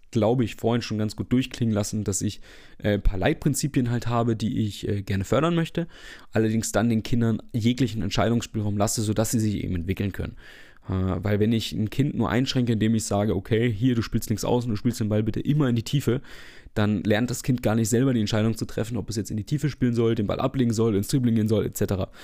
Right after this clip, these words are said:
Und ohne diese Spielerfahrungen wird das Kind später in einem komplexeren Spiel, in einem größeren Spiel, in einem schnelleren Spiel komplett überfordert sein. Äh, weil diese Erfahrungen dann halt unterbewusst dafür sorgen, dass das Kind, ähm, also das ist dann ja immer mit Glückshum-, Glück, äh,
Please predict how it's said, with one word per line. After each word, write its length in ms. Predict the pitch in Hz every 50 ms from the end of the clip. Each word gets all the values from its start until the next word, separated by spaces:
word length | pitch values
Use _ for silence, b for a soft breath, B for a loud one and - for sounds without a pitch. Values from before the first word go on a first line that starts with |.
| B B B B B B B B
Und 160 | - 110 -
ohne 220 | - 123 123 120
diese 180 | 120 113 113 107
Spielerfahrungen 720 | - - 143 131 107 - - 107 117 131 131 131 123 113
wird 100 | 110 104
das 140 | 104 - -
Kind 160 | 123 113 -
später 320 | - 120 117 117 127 110
in 80 | 92 110
einem 160 | 104 104 101
komplexeren 600 | - - 98 - - - - - - - 113 107
Spiel, 220 | - - - 113
in 120 | 110 104 98
einem 100 | 98 95
größeren 360 | - 117 123 123 - 120 104
Spiel, 200 | - - - 104
in 80 | 104 98
einem 100 | 95 92
schnelleren 380 | - - 117 123 123 113 107
Spiel 180 | - - 113 107
komplett 320 | - 101 92 - 110 -
überfordert 420 | - 98 - - 107 101 101 101 -
sein. 180 | - - - - B B B B B B B B B B
Äh, 220 | - 101 101 98
weil 160 | 98 98 104
diese 180 | 110 113 107 110
Erfahrungen 480 | 71 - - - 92 113 127 127 120
dann 140 | 107 104 104
halt 160 | 110 107 98
unterbewusst 760 | - - 143 151 139 139 123 120 117 127 127 117 - - -
dafür 200 | 98 95 - 110
sorgen, 360 | 95 104 98 95 101 117 123
dass 160 | 117 107 - -
das 160 | 110 - -
Kind, 300 | - 117 113 123 123 - B B B B B B B B B B B -
ähm, 300 | 101 101 98 101 98 - -
also 180 | - 101 104
das 120 | 104 101 -
ist 140 | 113 -
dann 100 | - 104
ja 60 | 101 85
immer 160 | 101 110 104
mit 160 | 104 104 101
Glückshum-, 680 | - 151 147 - - - - - 120 117 113 104 - - B B B B B B B -
Glück, 480 | - 113 123 123 123 - - - - - - -
äh, 280 | - 110 107 104 107 104